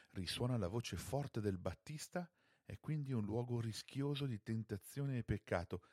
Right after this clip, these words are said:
ma è anche l'orizzonte dell'intimità, del silenzio, della rivelazione e dell'ascolto,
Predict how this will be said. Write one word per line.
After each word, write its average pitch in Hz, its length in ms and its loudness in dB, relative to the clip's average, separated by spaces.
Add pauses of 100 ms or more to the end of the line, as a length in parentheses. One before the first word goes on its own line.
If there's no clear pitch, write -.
(440)
ma 98 140 2
è 107 60 4
anche 135 280 0
l'orizzonte 113 640 0
dell'intimità, 104 920 2 (520)
del 101 200 0
silenzio, 90 720 0
della 104 240 4
rivelazione 123 760 2
e 143 40 0
dell'ascolto, 113 800 0